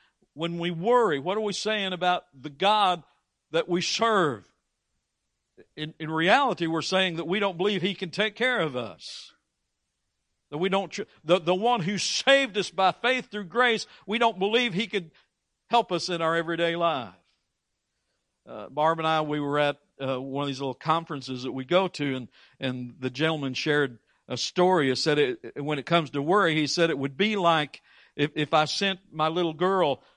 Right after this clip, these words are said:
uh, to school, and she's there, and, and she's sitting in, in her class, and, and then we get this phone call.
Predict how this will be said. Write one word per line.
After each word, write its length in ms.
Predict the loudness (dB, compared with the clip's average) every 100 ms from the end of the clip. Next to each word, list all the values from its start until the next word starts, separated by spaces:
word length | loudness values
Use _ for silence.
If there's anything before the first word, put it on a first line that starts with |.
| _
uh, 100 | -8
to 140 | -4 -4
school, 640 | -4 -2 -2 0 -2 -2 _ _ _ _ _ _ _ -14
and 100 | -8
she's 240 | -6 -2
there, 280 | 2 4 2
and, 80 | -2 -10
and 120 | -10 -8
she's 260 | -6 -6
sitting 340 | -2 -2 -2 -4
in, 180 | -8 -8
in 120 | -6
her 60 | -6
class, 560 | -4 0 2 0 -2
and, 140 | -6 -8 -14 -14
and 140 | -8 0
then 140 | 0
we 120 | 0
get 180 | -2 -4
this 160 | -4 -6
phone 380 | -2 -2 -2 2
call. 500 | 4 4 2 -6